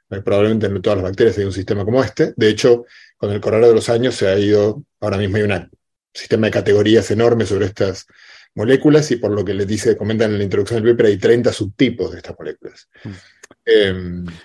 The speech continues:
Speaker 2: Esto, o sea, me parece muy, eh, muy fascinante y, y que creo que vale la pena recalcarlo, porque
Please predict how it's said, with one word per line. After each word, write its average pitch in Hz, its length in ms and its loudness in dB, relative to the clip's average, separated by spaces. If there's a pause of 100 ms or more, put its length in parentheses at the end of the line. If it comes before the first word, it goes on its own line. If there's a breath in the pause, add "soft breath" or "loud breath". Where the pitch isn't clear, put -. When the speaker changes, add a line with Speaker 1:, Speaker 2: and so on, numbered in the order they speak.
(100)
Speaker 2:
Esto, 160 320 -4
o 143 40 -10
sea, 131 140 -2
me 113 120 -2
parece 113 280 -4
muy, 143 460 0 (320)
eh, 107 260 -10
muy 120 420 -6
fascinante 147 560 -2
y, 139 120 -4
y 123 80 -6
que 123 100 -4
creo 127 140 -4
que 175 60 -4
vale 180 140 0
la 160 80 0
pena 156 200 -2
recalcarlo, 147 500 -2
porque 113 340 -6